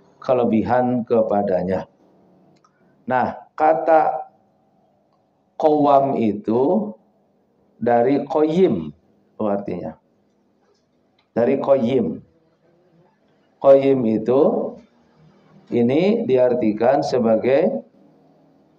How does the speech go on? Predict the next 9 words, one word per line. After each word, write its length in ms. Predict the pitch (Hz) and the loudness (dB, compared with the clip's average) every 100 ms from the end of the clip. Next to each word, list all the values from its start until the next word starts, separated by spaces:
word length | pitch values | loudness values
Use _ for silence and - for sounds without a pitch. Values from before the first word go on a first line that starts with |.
| _ _ _ | _ _ _
rois, 760 | 131 139 160 202 - - - - _ _ _ _ _ _ _ | 2 2 4 2 0 -4 -12 -20 _ _ _ _ _ _ _
pemimpin. 800 | 120 113 107 101 127 165 254 - - _ _ _ _ _ _ _ _ _ _ _ _ _ _ _ _ _ _ - | -4 -2 -2 0 2 2 0 -4 -12 _ _ _ _ _ _ _ _ _ _ _ _ _ _ _ _ _ _ 0
Lalu 640 | 127 131 143 139 117 - | 4 4 4 2 2 2
kata 380 | 131 127 127 120 | 2 2 0 0
qayyim 320 | 120 117 113 104 104 | 0 2 2 0 0
itu 240 | 120 143 | 0 0
juga 320 | 131 117 120 | 0 2 0
sebagai 720 | - 107 110 101 113 107 104 - - - - - | 0 0 0 0 0 0 -2 -4 -18 -20 -20 -8
kabir, 560 | - - 131 156 190 | -2 -2 2 4 4